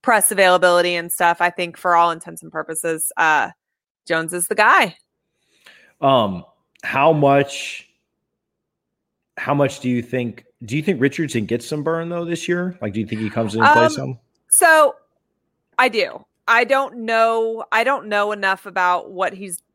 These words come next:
Speaker 1: doing on the field in practice there to know if it's because he's gonna be a good change of pace or he's gonna add to the game, or if it's because we wanna make sure he doesn't join the transfer portal. Um, which unfortunately in this day and age, you kinda have to keep your entire roster happy, not just,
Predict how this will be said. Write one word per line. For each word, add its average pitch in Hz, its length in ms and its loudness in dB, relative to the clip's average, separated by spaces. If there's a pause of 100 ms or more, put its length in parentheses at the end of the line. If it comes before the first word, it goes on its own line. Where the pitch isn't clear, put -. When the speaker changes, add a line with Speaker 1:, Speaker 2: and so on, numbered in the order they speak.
(140)
Speaker 1:
doing 190 400 -4
on 180 120 -2
the 180 60 -10
field 180 340 -4
in 180 100 -6
practice 180 460 -4
there 190 260 2
to 208 140 -14
know 185 260 2
if 185 140 -4
it's 190 200 -4
because 185 720 0 (220)
he's 214 180 -6
gonna 190 180 0
be 175 120 -2
a 175 60 -2
good 170 220 0
change 175 300 -12
of - 140 -16
pace 208 440 -2
or 180 80 2
he's 190 220 -8
gonna 170 200 -2
add 175 260 0
to - 100 -18
the 180 80 -8
game, 208 400 0 (220)
or 240 160 4
if 233 100 -2
it's 247 160 -2
because 220 400 0
we 214 80 -4
wanna 190 200 0
make 185 140 -4
sure 196 120 -4
he 180 60 0
doesn't 175 260 -2
join 170 200 0
the 160 60 -8
transfer 165 380 -8
portal. - 420 -4 (320)
Um, 175 440 4 (180)
which 214 220 2
unfortunately 202 680 2
in 196 80 0
this 202 180 0
day 196 200 4
and 185 100 0
age, 190 240 0
you 202 60 -8
kinda 214 260 0
have 214 180 0
to 208 80 -4
keep 214 200 -8
your 185 160 0
entire 190 440 2
roster 185 380 2
happy, 170 380 0
not 170 240 -6
just, - 440 -4